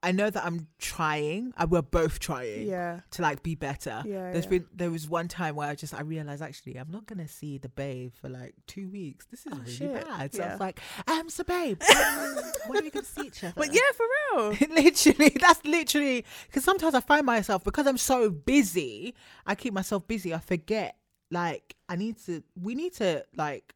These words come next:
Speaker 1: work on this. Like, it's
Speaker 2: Yeah.
Speaker 1: not a thing where you just kind of leave each other
Speaker 2: Yeah.
Speaker 1: and go about your business and stuff
Speaker 2: Mm.
Speaker 1: like that. And he's pretty flexible compared to how I am.
Speaker 2: Yeah,
Speaker 1: I'm
Speaker 2: yeah.
Speaker 1: like,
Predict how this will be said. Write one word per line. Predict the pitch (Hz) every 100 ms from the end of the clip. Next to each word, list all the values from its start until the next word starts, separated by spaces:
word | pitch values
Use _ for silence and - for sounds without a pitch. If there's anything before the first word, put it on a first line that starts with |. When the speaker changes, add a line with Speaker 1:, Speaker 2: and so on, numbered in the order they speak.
| -
Speaker 1:
work | 147 151 170
on | 175 175
this. | 196 269 175
Like, | 170 160 165
it's | 160
Speaker 2:
Yeah. |
Speaker 1:
not | 202
a |
thing | 180 202 180
where | 170
you | 160
just | 156
kind | - 151
of | 139
leave | 135 160
each | 143 -
other | 131 123 120 110 -
Speaker 2:
Yeah. | 180 175 170
Speaker 1:
and | 160 160
go |
about | 147 143 -
your |
business | 143 143 - 135
and | 143
stuff | 190 185
Speaker 2:
Mm. | 190
Speaker 1:
like | -
that. | 151 -
And | 160
he's | 190 302 311
pretty | - 254 208 196
flexible | - - 226 - 214 156
compared | 156 170 - 254
to | - 190 185 - _
how | 185 175
I |
am. | 175
Speaker 2:
Yeah, | 165
Speaker 1:
I'm | 160 160
Speaker 2:
yeah. | 311
Speaker 1:
like, | 339 -